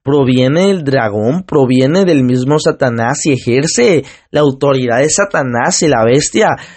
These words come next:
es descrita como semejante a un leopardo con los pies de un oso y una boca como la de un león.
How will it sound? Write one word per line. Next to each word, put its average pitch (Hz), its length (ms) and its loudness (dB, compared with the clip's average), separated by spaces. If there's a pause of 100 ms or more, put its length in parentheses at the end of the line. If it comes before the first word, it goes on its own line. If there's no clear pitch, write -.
(420)
es 151 160 -2
descrita 147 680 -2
como 135 240 0
semejante 123 800 -4
a - 60 -4
un 127 200 0
leopardo 139 640 0
con 131 220 -2
los 110 180 -8
pies 127 320 -2
de 135 80 -4
un 113 180 -4
oso 113 340 0
y 151 140 0
una 127 220 2
boca 120 340 0
como 120 300 0
la 104 180 0
de 107 140 -4
un 131 220 0
león. 120 520 -2